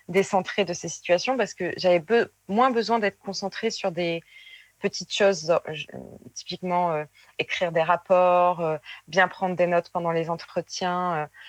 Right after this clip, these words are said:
Voilà, j'a-, j'avais plus cette, euh, j'avais plus besoin d'être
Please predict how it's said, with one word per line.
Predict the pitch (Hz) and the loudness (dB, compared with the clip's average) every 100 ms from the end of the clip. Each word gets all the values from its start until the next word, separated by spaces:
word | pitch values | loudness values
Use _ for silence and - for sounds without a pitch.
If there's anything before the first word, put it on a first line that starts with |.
| - 190 | -4 2
Voilà, | 208 | 4
j'a-, | 196 160 | 4 4
j'avais | 190 190 | 4 4
plus | - 277 | -2 -2
cette, | 220 190 - 185 | -2 -2 -4 -2
euh, | 175 165 160 160 | 0 2 0 -4
j'avais | 160 175 | -4 -4
plus | - 240 | -4 -4
besoin | 214 214 | -2 2
d'être | 202 190 | 2 0